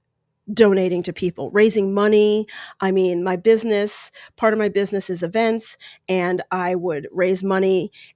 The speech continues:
and donate money for scholarship and grants to young people and organizations that have anything to do with agriculture because I live in an agricultural valley.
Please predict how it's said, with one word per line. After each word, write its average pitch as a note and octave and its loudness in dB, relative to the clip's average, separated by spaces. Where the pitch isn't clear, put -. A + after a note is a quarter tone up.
and F#3 -2
donate A#3 4
money A3 2
for A3 -4
scholarship G#3 -2
and F#3 -2
grants G3+ -2
to F3+ -2
young G3+ 0
people G3+ -2
and E3+ -2
organizations F3+ -4
that E3 -4
have F3 -4
anything F#3 -4
to F#3+ -4
do E3+ -6
with F#3 -6
agriculture A#3+ -8
because E3+ -10
I E3 -8
live A2+ -8
in F#3 -2
an F3 -6
agricultural D#3 -10
valley. A3 -4